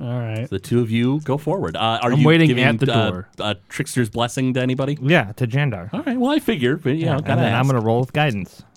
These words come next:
Speaker 2: Absolutely. So what did you get?
Speaker 4: A nine.
Speaker 2: Ooh.
Speaker 3: See, uh, th-, that's why it's the guidance. The guidance is a
Speaker 1: Eighteen.
Speaker 3: curse.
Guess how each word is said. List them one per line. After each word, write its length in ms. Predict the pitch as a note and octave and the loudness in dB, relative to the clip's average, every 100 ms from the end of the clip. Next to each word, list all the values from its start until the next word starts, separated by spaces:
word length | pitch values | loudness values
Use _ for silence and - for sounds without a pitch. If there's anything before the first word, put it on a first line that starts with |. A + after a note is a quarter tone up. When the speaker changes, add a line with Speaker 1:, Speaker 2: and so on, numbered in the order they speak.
| _ | _
Speaker 2:
Absolutely. 480 | D2 D2+ E2+ F2 E2 - _ _ _ _ _ - - - _ - _ _ _ _ _ _ _ _ _ _ _ _ _ _ _ _ _ _ _ _ _ _ _ _ _ _ _ _ _ _ _ _ _ | -16 -12 -8 -8 -10 -16 _ _ _ _ _ -20 -20 -20 _ -20 _ _ _ _ _ _ _ _ _ _ _ _ _ _ _ _ _ _ _ _ _ _ _ _ _ _ _ _ _ _ _ _ _
So 180 | - D#2+ | -14 -8
what 280 | E2 B2+ - | -8 -8 -6
did 320 | G#2 G#2 F#2+ | -4 -4 -4
you 180 | G2+ G2+ | -6 -4
get? 380 | - F#2+ - - _ | -4 -6 -6 -14 _
Speaker 4:
A 80 | - | 2
nine. 420 | B2+ C3 A2+ F#2+ - _ _ - - - - - | 4 4 0 -6 -12 _ _ -8 -8 -8 -18 -8
Speaker 2:
Ooh. 200 | A2 E2+ - | -6 -6 -4
Speaker 3:
See, 240 | D3 D3 C#3+ | -4 -4 -4
uh, 120 | C3+ | -6
th-, 220 | - B2 | -4 -6
that's 180 | C3 B2+ | -4 -4
why 160 | C3+ B2+ | -4 -4
it's 140 | A#2 | -6
the 40 | |
guidance. 480 | C3 C3 C3 A2 - | -8 -6 -6 -8 -10
The 100 | B2 | -8
guidance 280 | B2+ C#3 C3+ | -4 -2 0
is 60 | G3 | 0
a 20 | |
Speaker 1:
Eighteen. 140 | B2 C#3+ | 0 -2
Speaker 3:
curse. 320 | B2+ - | -4 -8